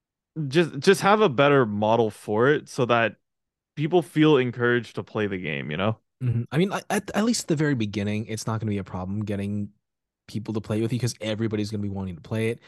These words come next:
Speaker 2: It's just
Speaker 1: Yeah.
Speaker 2: down the line
Speaker 1: Yeah.
Speaker 2: when maybe a year from now, maybe six months from now, I don't
Speaker 1: Mm-hmm.
Speaker 2: know, like, it, how, it de-, again, it depends on the quality of these matches and, and how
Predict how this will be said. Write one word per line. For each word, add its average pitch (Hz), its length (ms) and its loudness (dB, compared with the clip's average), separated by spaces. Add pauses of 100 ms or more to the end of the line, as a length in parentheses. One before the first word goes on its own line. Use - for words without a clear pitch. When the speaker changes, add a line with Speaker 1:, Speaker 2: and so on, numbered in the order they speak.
(220)
Speaker 2:
It's 127 160 -4
just 117 220 -4
Speaker 1:
Yeah. 90 160 6
Speaker 2:
down 107 140 2
the 104 80 0
line 98 720 -4 (720)
Speaker 1:
Yeah. 92 240 6
Speaker 2:
when 104 480 -4
maybe 131 360 0
a 117 60 -4
year 113 420 -2
from 104 220 -8
now, 90 440 -10 (180)
maybe 104 180 -4
six - 380 -6
months 101 260 -2
from 95 160 -4
now, 87 320 -10 (480)
I 113 120 0
don't 113 100 6
Speaker 1:
Mm-hmm. 104 80 6
Speaker 2:
know, 104 160 0
like, 101 320 -2
it, 120 200 -10
how, 113 220 -4
it 131 140 -8
de-, 127 100 -4 (140)
again, 123 260 0
it 101 60 -2
depends 110 320 -2
on 107 60 0
the 101 60 -2
quality 120 680 0
of 107 520 -4 (1120)
these 110 200 -4
matches 110 380 -4
and, 101 100 -10
and 107 120 -6
how 101 540 -2